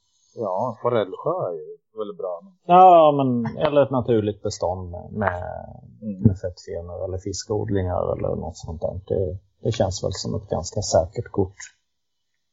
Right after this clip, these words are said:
Speaker 2: för att det ska finnas stora krokodiler i närheten.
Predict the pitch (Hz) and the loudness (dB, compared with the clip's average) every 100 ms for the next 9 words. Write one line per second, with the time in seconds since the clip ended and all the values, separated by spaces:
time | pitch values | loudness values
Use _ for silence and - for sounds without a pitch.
0 | - - 113 113 - 107 110 92 104 92 | -4 2 2 2 -2 0 2 0 0 2
1 | 87 87 - _ _ _ _ _ _ - | 2 2 -2 _ _ _ _ _ _ -6
2 | 98 - 110 98 98 98 98 101 101 101 | -4 2 2 2 2 2 0 0 -2 -4
3 | - | -6